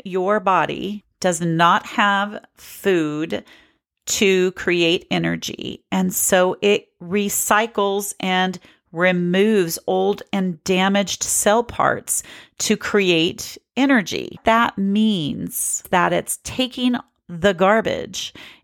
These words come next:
and it's recycling it to make it something useful. So it's a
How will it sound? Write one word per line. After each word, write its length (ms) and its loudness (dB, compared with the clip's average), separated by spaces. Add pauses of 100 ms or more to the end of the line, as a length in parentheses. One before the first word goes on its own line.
and 220 4
it's 360 -2 (220)
recycling 720 2
it 180 -6
to 140 2
make 240 2
it 160 -2
something 560 0
useful. 960 -4
So 300 2
it's 160 0
a 100 -2